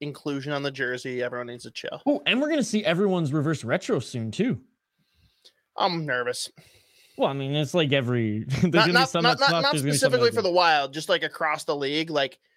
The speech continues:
Speaker 1: 'cause the
Speaker 2: Oh, the
Speaker 1: last
Speaker 2: Wild is
Speaker 1: round
Speaker 2: gonna suck,
Speaker 1: actually
Speaker 2: don't get me
Speaker 1: went
Speaker 2: wrong.
Speaker 1: pretty well, though, right? Like,
Speaker 2: The
Speaker 1: the
Speaker 2: Wild,
Speaker 1: last,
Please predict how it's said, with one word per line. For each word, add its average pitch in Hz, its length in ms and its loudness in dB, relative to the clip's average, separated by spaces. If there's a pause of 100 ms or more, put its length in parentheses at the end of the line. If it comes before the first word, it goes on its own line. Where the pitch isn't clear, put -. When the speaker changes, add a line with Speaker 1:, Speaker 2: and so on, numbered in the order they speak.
(120)
Speaker 1:
'cause 214 140 2
the 214 80 2
Speaker 2:
Oh, 160 100 4
the 151 80 6
Speaker 1:
last 160 60 4
Speaker 2:
Wild 226 220 4
is - 40 4
Speaker 1:
round 202 140 4
Speaker 2:
gonna 165 80 2
suck, 190 120 4
Speaker 1:
actually - 200 0
Speaker 2:
don't 214 80 -2
get 156 60 0
me 165 40 4
Speaker 1:
went 175 220 4
Speaker 2:
wrong. 110 140 -4
Speaker 1:
pretty 185 240 2
well, 170 320 2
though, 131 340 -10
right? 160 300 0
Like, 190 100 0
Speaker 2:
The - 20 2
Speaker 1:
the - 0 -
Speaker 2:
Wild, 170 340 2
Speaker 1:
last, 160 80 -6